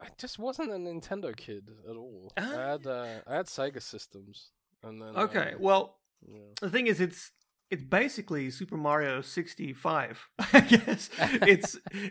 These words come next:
Speaker 2: it's, uh, the same style of game. Uh, it's been absent since Sunshine, uh, on the GameCube.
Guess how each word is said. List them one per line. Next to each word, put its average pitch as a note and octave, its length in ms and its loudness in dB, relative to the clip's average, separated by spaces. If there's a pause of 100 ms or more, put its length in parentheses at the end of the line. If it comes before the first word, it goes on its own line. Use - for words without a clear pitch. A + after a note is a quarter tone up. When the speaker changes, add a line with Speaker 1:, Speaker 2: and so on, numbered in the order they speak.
(100)
Speaker 2:
it's, F3+ 300 0
uh, E3 460 4 (840)
the F#3+ 80 -4
same A3+ 280 4
style F3+ 360 6
of D#3+ 140 -6
game. D3+ 400 0 (680)
Uh, B2 480 -6
it's C3 160 -8
been F3 200 2
absent D3+ 680 2 (640)
since - 500 -8 (420)
Sunshine, D#3+ 680 -2 (300)
uh, A#2+ 220 -4
on B2+ 80 -4
the B2+ 100 -6
GameCube. C#3+ 460 -4